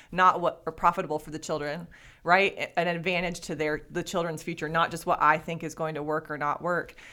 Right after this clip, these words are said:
There is so many layers of humility that is needed to truly do kingdom work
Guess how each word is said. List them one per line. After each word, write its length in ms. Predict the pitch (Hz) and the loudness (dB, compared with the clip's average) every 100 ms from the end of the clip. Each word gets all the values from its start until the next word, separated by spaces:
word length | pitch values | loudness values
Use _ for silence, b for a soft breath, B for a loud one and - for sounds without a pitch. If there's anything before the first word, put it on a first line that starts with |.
| B _ | B _
There 180 | 190 190 | 2 2
is 180 | 170 - | 0 -4
so 480 | - 202 190 196 | -4 -2 0 -2
many 300 | 196 185 175 | -4 -4 -6
layers 480 | 156 165 160 165 156 | -2 0 0 0 -2
of 120 | 147 | -4
humility 440 | - 165 160 156 156 | -6 -4 0 0 0
that 120 | 147 | -2
is 160 | 139 156 | -2 -4
needed 260 | 147 160 | -4 -4
to 100 | 160 | -4
truly 440 | 156 - 156 151 151 | -8 -6 -4 -2 -2
do 180 | 151 147 | -2 -4
kingdom 480 | - 156 151 147 | -4 -6 -6 -6
work 340 | 143 143 185 | -4 -4 -4